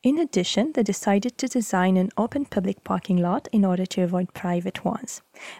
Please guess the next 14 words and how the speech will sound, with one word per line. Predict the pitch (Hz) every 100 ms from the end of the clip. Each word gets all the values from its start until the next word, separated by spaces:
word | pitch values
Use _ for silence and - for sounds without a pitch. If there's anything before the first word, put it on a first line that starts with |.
| -
Therefore, | 185 196 277 - 185 196
the | 202 -
access | 185 - 190 -
for | 196
pedestrians | - 175 220 - - 254 262 -
and | 196 185 175
bicycles | 214 240 - - - 170 180 -
are | 190 -
easier | 190 - 180 196 -
and | 190
more | 175 170
qualitative | - 175 - - - 220
than | 190 185
before. | 180 - - - 202